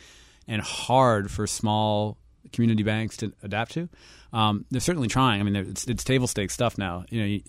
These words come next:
in order to compete and hang on to the, I mean, those deposits are probably loyal only to a point,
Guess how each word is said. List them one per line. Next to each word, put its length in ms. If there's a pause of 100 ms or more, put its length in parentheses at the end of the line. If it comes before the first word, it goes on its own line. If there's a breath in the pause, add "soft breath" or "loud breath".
(180)
in 100
order 200
to 60
compete 380
and 160
hang 200
on 160
to 60
the, 60
I 40
mean, 100
those 160
deposits 460
are 60
probably 320
loyal 360
only 180
to 120
a 40
point, 380